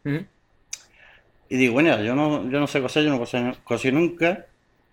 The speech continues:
Speaker 2: pero esto no tiene que ser muy difícil". Y entonces pues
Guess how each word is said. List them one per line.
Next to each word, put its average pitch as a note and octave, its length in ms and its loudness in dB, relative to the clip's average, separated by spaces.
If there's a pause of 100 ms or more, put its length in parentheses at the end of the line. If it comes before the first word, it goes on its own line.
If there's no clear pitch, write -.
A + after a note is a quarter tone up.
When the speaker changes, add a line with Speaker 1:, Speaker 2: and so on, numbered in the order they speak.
(480)
Speaker 2:
pero G2+ 280 -4
esto A2+ 240 -6
no A2 500 0
tiene A2 160 -2
que G2 80 -4
ser - 160 -10
muy F#2 120 -8
difícil". - 380 -18 (1500)
Y C#3 80 2
entonces A#2 360 -2
pues B2+ 140 2